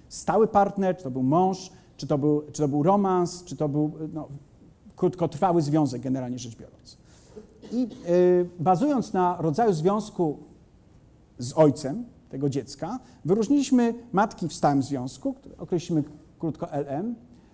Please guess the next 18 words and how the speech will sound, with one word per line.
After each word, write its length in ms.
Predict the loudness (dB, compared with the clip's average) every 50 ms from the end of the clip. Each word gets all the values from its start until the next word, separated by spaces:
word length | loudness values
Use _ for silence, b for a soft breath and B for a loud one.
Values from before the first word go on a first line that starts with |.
| B B B -4
i 100 | -2 0
dziecko 340 | 4 4 2 2 2 -2 0
poczę-, 340 | 0 0 -2 -2 -4 -4
które, 200 | -4 -2 -2 0
gdzie 180 | 0 0 0 0
wtedy 360 | 0 0 -2 -2 0 0 -2
wiadomo, 360 | -2 -2 0 0 0 0 0
że 80 | -2 -2
dziecko 280 | -2 -4 -4 -2 -2 0
było 100 | 0 0
poczęte 360 | 0 -2 -2 -2 -2 -2 -2
w 60 | -2
długim, 340 | 2 4 4 4 4 2 -2
trwałym 280 | -2 -2 -2 -2 -2
związku, 500 | -2 -4 -6 -10 -10 -12 -8 -6 -4 -4 -4 B B B B B
i 60 | 2
matki, 340 | 2 2 2 0 -2 -4 -4
które 400 | -4 -2 0 2 4 4 4